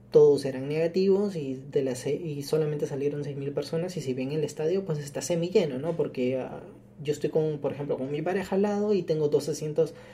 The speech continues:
vacíos al lado y vienen o-, viene otra persona y así, así, ¿no? Es como que intercalado todo el estadio y la verdad es que dio un buen aspecto en términos de audiencia. Ya el espectáculo lo haremos otro día, yo creo que no dio la talla para nada, o sea, realmente fue bastante malo este,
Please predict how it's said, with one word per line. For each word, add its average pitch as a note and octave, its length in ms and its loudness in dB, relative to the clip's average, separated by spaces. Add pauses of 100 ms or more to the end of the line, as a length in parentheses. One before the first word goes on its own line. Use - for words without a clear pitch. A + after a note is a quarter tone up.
(260)
vacíos D#3 400 -2
al E3+ 80 2
lado F3+ 220 4
y E3 80 4
vienen D3 340 -2
o-, C3+ 160 -8
viene C3+ 220 -2
otra C3+ 200 -6
persona E3 460 0
y C#3+ 80 0
así, C3 240 -2
así, A#2+ 240 -6
¿no? C#3 260 -8
Es - 80 -12
como B2+ 320 -2
que C#3 80 -8
intercalado C#3 720 -2
todo C#3 240 0
el C#3 80 -2
estadio D#3 480 -2
y E3 40 0
la C#3+ 120 0
verdad B2 220 -2
es - 60 -12
que D#3+ 180 -4 (400)
dio D#3+ 220 2
un F#3+ 200 2
buen F3 220 4
aspecto - 540 -4 (760)
en C#3+ 140 -4
términos D3 380 0
de D3 80 2
audiencia. A#2+ 560 -4 (260)
Ya G#3+ 80 8
el A#3+ 80 4
espectáculo G#3+ 520 8
lo F3 100 8
haremos F3 340 4
otro E3+ 220 4
día, F3 220 0
yo D3+ 120 2
creo C#3 180 -2
que C#3+ 80 -2
no B2+ 300 -2
dio C3+ 160 -4
la B2 100 -2
talla C3 240 0
para A2+ 200 -6
nada, A2+ 280 -6
o G#2+ 60 -14
sea, B2 200 -12
realmente C3 440 -4
fue C#3 340 -4
bastante C3 440 -2
malo B2 340 0
este, A#2+ 600 0